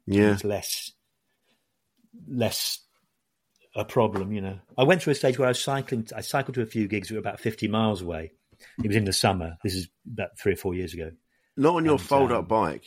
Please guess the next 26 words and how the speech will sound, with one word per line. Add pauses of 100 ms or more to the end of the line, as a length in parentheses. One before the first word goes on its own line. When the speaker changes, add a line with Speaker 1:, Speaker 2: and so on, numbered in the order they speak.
(140)
Speaker 1:
You
had
a
fold-up
bike.
Speaker 2:
No,
God. (340)
Speaker 1:
<laughs> (600)
Speaker 2:
No,
no,
I'm
not
on
that.
If
I
don't
have
to
ride
that,
I
won't,
'cause
it's
like,